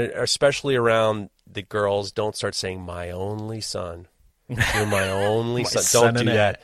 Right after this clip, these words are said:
Speaker 1: That shit,
Speaker 2: Yeah.
Speaker 1: they don't like that shit. <laughs> They don't like that shit. Don't work.
Speaker 2: <laughs> Uh,
Speaker 1: My only son. My only son. Don't do that.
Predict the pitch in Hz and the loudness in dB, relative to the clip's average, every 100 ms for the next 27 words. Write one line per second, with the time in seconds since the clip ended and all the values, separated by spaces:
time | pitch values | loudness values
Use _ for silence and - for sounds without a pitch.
0 | - - 123 - 139 127 123 117 - 101 | -6 -2 0 2 4 4 4 2 0 -2
1 | - 95 90 - - - 113 143 139 110 | -2 -6 -6 -4 -4 0 2 4 4 4
2 | - - 139 135 131 123 123 117 - 113 | 0 2 4 4 6 4 4 -2 0 -2
3 | 110 - - - - 135 127 117 - 269 | -4 -4 -6 -2 2 4 4 2 2 0
4 | - 160 - 143 139 131 131 127 123 131 | -2 -10 0 8 10 10 8 4 4 4
5 | 151 165 170 - 156 139 123 107 101 107 | 6 4 2 2 2 4 2 -2 -2 0
6 | 104 101 117 123 131 131 - 113 98 104 | 2 2 0 0 0 -2 0 0 0 -2
7 | 101 92 90 82 | -4 -4 -8 -10